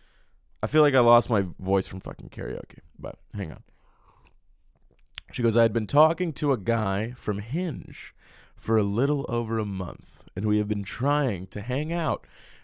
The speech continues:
but our schedules are completely opposite. Finally,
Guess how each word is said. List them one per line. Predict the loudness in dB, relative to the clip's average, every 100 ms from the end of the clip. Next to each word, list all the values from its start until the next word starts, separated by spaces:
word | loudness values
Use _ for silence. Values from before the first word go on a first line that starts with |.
| -2
but | 2
our | 2
schedules | 0 -6 -4 -4 -2 -4 -4 -8
are | -10
completely | -8 -8 -8 -6 -6
opposite. | -6 -8 -10 -12 -16 -18 -20 -20 -20 -20 -20 _
Finally, | -20 -8 -2 0 0 -2 -6